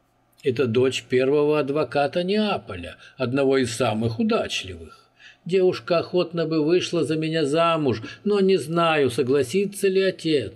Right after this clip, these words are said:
потому что неаполитанцы не любят отпускать далеко своих дочерей. Посмотрим, я тоже подумаю, прежде чем связывать себя.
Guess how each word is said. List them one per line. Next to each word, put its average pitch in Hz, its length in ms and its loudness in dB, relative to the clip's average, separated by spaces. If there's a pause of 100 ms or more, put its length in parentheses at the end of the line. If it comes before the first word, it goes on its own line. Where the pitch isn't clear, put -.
(340)
потому 175 300 0
что - 180 -4
неаполитанцы 170 1000 0 (200)
не 156 200 0
любят 247 440 0
отпускать 220 680 -2
далеко 185 440 0
своих 127 440 -2
дочерей. 120 640 -2 (500)
Посмотрим, 190 840 -2 (180)
я 240 180 0
тоже 160 440 2
подумаю, 120 760 0 (220)
прежде 131 400 0
чем 113 240 -2
связывать 104 640 -4
себя. 104 460 -6